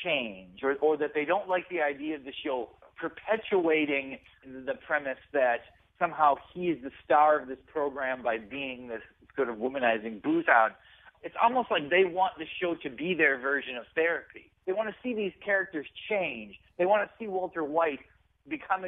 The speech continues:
you know, a Punished or whatever. It's an interesting thing. I don't watch television or film like that. I'm probably not the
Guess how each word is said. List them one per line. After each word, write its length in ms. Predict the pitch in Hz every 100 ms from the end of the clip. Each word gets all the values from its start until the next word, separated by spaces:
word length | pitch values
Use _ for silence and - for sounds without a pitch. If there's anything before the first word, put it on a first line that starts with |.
| 165
you 120 | 156
know, 160 | 135 - - -
a 80 | 135
Punished 580 | - - 240 - - -
or 140 | 131
whatever. 480 | 120 107 110 92 87 - -
It's 140 | - 175
an 100 | 196
interesting 520 | 226 - 185 180 165
thing. 300 | 262 214 147 -
I 60 | 285
don't 160 | 302
watch 180 | 196 170 - -
television 400 | 202 185 151 131
or 140 | 127 -
film 240 | 170 135
like 380 | 147 165 165 -
that. 280 | 156 143 - -
I'm 240 | 175 156 -
probably 340 | 202 190 156
not 360 | 143 143 156 156 - - _ - - -
the 140 | 131